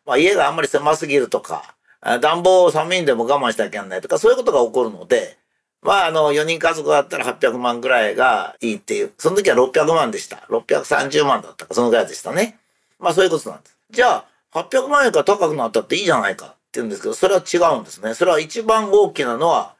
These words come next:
自分が持ってるお金が貨幣の変動とか、株の暴落とか、まあ、その他いろんなことでなくなってしまう。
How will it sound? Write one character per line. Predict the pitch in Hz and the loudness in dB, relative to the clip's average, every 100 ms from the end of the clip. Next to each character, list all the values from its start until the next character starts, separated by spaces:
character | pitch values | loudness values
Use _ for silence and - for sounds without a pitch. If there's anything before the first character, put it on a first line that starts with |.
| _ _ _ | _ _ _
自 | 139 | -4
分 | 170 208 202 208 | -2 -2 -2 2
が | 190 110 - _ _ _ - | 2 2 -4 _ _ _ 0
持 | 175 | 0
っ | - | 2
て | - | 2
る | 139 123 | 4 2
お | |
金 | 127 156 156 | 0 -4 -2
が | 156 160 - - _ _ _ | 0 2 0 -4 _ _ _
貨 | - 165 | -2 2
幣 | 202 185 | 4 4
の | 131 | 0
変 | 135 139 | -2 -2
動 | 139 131 | 0 -2
と | 123 | -4
か、 | 101 85 - _ _ - | -6 -10 -10 _ _ -4
株 | 139 165 | -2 0
の | 170 | 2
暴 | 151 156 | 4 4
落 | 143 - | 2 0
と | 123 | -2
か、 | - - _ _ _ _ | -2 -12 _ _ _ _
ま | - | -4
あ、 | |
そ | 160 | 0
の | 202 | 2
他 | 190 | 2
い | 143 | 2
ろ | 175 | 2
ん | |
な | 180 | 0
こ | 165 | 0
と | 139 | 0
で | 107 | 2
な | 131 147 | 0 -2
く | 220 | -2
な | 240 | -2
っ | - | -2
て | 202 | -4
し | 180 | -2
ま | 165 | -4
う。 | 101 | -4